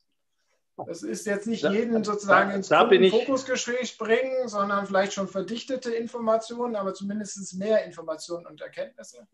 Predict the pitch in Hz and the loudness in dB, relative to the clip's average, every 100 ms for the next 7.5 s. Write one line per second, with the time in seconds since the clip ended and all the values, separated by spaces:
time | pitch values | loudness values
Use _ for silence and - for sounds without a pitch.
0 | _ _ _ _ _ _ _ _ 123 151 | _ _ _ _ _ _ _ _ -4 -2
1 | 151 143 139 139 185 180 - 135 139 147 | 0 2 4 2 2 0 4 2 4 -2
2 | 160 170 139 127 120 - 117 113 127 117 | 0 2 2 2 0 0 -6 -4 -2 -4
3 | - - 202 160 127 131 123 123 127 147 | -4 -6 2 4 4 4 2 2 2 2
4 | 139 123 107 95 82 - - _ - 104 | 0 -2 -4 -4 -6 -16 -20 _ -10 -10
5 | 147 - 151 143 139 117 113 135 131 131 | -10 -4 0 0 0 2 2 2 -2 -8
6 | - 135 165 160 117 117 110 104 104 101 | 0 0 0 0 -2 -2 -4 -4 -2 -2
7 | 113 127 117 107 | 0 -4 -2 -4